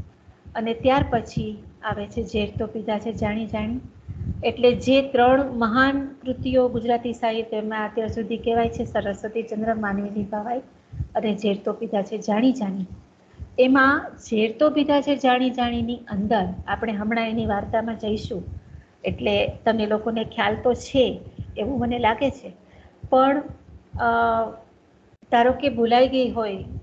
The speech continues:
કે પાછળ ધકેલાઈ ગઈ હોય મનની અંદર, તેની વાર્તામાં જઈશું એટલે આપણને ખ્યાલ આવશે કે વૈશ્વિક સ્પર્શ જે છે, વિશ્વ ચેતનાનો સ્પર્શ, સમગ્ર માનવતાનો સ્પર્શ,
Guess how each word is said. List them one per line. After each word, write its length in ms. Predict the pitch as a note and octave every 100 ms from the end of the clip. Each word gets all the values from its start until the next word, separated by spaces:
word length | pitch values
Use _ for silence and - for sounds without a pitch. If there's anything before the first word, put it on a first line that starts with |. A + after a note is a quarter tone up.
| -
કે 260 | B3+ B3+ B3
પાછળ 420 | A#3+ A3+ B3+ A#3+
ધકેલાઈ 500 | A#3 G#3+ A#3 A#3 A#3
ગઈ 260 | A3+ G#3+
હોય 80 | G#3+
મનની 360 | G#3+ G#3 A3 G#3+
અંદર, 200 | F#3+ G#3 - - - - - -
તેની 220 | C4+ C#4+
વાર્તામાં 480 | B3 C4 C#4 C#4+ C4+
જઈશું 340 | C4+ C4 C4+
એટલે 220 | B3 B3+
આપણને 300 | A3+ A#3 A3+
ખ્યાલ 360 | G#3+ A3 A3+ A#3
આવશે 300 | G#3+ - G3+
કે 180 | A#3 A3+
વૈશ્વિક 720 | A3 G#3+ - C#4+ D4+ - - - _ -
સ્પર્શ 400 | _ A3+ A3+ - -
જે 120 | A#3
છે, 220 | - - - - - - B3+
વિશ્વ 360 | C#4+ - B3
ચેતનાનો 580 | A#3 G#3+ G3+ F#3 F#3 F#3
સ્પર્શ, 420 | - - - - - - - - _ - -
સમગ્ર 460 | C#4 C4 B3+ C4 A3+
માનવતાનો 680 | A3 G#3+ A3 G#3+ G3 F#3+
સ્પર્શ, 380 | F#3+ - C#3 -